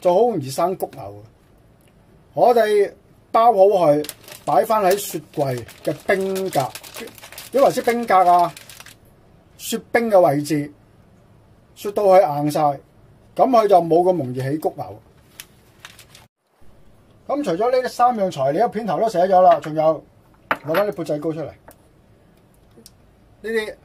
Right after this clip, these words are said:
椰糖嚟嘅，噉啊，兩隻手指公咁上下大啦。噉啊，大家點樣衡量呢？嗱，三粒咁上下，等同一片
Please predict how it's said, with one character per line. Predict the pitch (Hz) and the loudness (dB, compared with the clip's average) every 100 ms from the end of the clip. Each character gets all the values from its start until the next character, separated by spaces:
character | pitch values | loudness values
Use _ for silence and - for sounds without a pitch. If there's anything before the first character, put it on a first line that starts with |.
| - | -10
椰 | 139 139 | -2 0
糖 | 147 147 | 2 2
嚟 | 143 | 2
嘅， | 156 151 - _ _ _ _ _ _ _ _ - - | 0 -4 -12 _ _ _ _ _ _ _ _ -20 -8
噉 | 185 | 0
啊， | 220 185 165 151 | 6 6 4 0
兩 | 170 | 0
隻 | 196 | 2
手 | 185 | 0
指 | 185 | 0
公 | 196 196 185 | -2 -4 -4
咁 | 156 | -4
上 | 139 | -4
下 | 151 | -4
大 | 135 117 | -6 -8
啦。 | 131 131 123 - _ - - - | -10 -10 -14 -20 _ -20 -16 -6
噉 | - 262 | 0 2
啊， | |
大 | 190 185 | 4 6
家 | 240 | 6
點 | 202 226 | 4 2
樣 | 226 | 2
衡 | 196 127 135 | 2 -6 0
量 | 139 | 2
呢？ | 165 143 - _ _ - | 2 -2 -4 _ _ -16
嗱， | 123 - _ - _ _ _ _ _ _ | -16 -16 _ -20 _ _ _ _ _ _
三 | - 247 254 | -2 0 2
粒 | |
咁 | 247 202 202 | 0 -2 -2
上 | 170 160 | 0 2
下， | 180 | 0
等 | 196 190 | 0 -6
同 | 175 117 117 | -6 -10 -12
一 | 175 220 220 | -6 -6 -6
片 | - 156 151 | -8 -6 -6